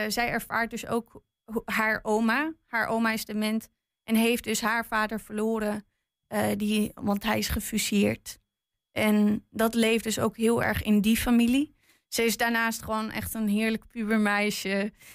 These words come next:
die gewoon haar ding doet. Ze heeft een vriend. En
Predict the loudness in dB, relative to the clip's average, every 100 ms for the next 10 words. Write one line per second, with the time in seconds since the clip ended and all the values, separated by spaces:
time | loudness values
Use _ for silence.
0 | _ -4 0 2 2 4 2 0 -2 -6
1 | -4 -2 2 4 4 4 4 0 -2 0
2 | 2 2 0 0 2 4 4 4 2 -2
3 | 0 0 -2